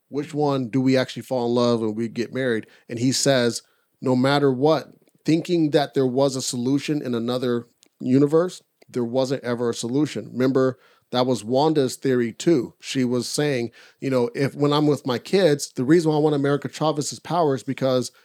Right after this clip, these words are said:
in the multiverse, everything is possible. So if they get sick, I can go to another universe and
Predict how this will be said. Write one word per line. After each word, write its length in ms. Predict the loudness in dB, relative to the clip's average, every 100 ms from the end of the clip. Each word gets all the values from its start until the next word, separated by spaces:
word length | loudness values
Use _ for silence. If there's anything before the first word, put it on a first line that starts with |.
| _
in 120 | -2 0
the 80 |
multiverse, 720 | 4 2 2 -2 -2 -2 -4 -6 0
everything 360 | 0 0 -6
is 100 | -6
possible. 600 | -4 -2 -2 -4 -12 -14 -16 _ _ -6
So 200 | 0 0
if 80 |
they 100 | 0
get 200 | -2 -2
sick, 420 | 0 2 2 -2 _ _ _ _ -6
I 100 | -4
can 140 | -2
go 220 | 0 0
to 180 | 0 -2
another 320 | -2 0 -2
universe 640 | -2 0 0 0 -2 -4 -8
and 560 | -4 -2 -2 -2 -4